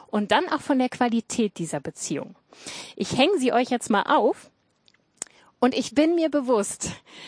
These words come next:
dass dieses Bühnenbild schon einige herausfordert. Es sieht längst nicht so modern aus wie der Fernseher, der <laughs> sonst hier hängt. Ja, das ist so eine Stellwand, die nicht jedem gefällt. Und jetzt hänge ich hier auch noch Schilder auf, die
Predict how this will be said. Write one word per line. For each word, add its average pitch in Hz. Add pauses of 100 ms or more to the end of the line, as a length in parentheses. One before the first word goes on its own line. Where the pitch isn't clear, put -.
(220)
dass 214
dieses 294
Bühnenbild 240
schon 190
einige 269
herausfordert. 185
Es 220
sieht 285
längst 277
nicht 262
so 226
modern 214
aus 226
wie 208
der 202
Fernseher, 226
der 175
<laughs> -
sonst 180
hier 190
hängt. 214 (580)
Ja, 226
das 254
ist 254
so 240
eine 233
Stellwand, 285
die 240
nicht 262
jedem 262
gefällt. 269
Und 254
jetzt 294
hänge 320
ich 269
hier 233
auch 233
noch 233
Schilder 277
auf, 233
die 247